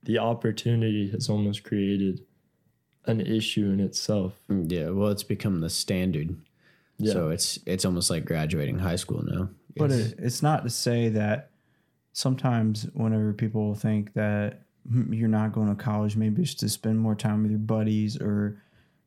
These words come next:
Speaker 3: to spend more time," nowadays is, like, video games, watch movies, just kinda hang out in general, kinda just,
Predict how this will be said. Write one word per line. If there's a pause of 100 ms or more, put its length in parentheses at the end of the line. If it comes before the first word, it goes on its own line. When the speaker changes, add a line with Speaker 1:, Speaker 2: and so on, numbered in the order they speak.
Speaker 3:
to
spend
more
time," (360)
nowadays
is,
like,
video
games,
watch
movies,
just
kinda
hang
out
in
general,
kinda
just,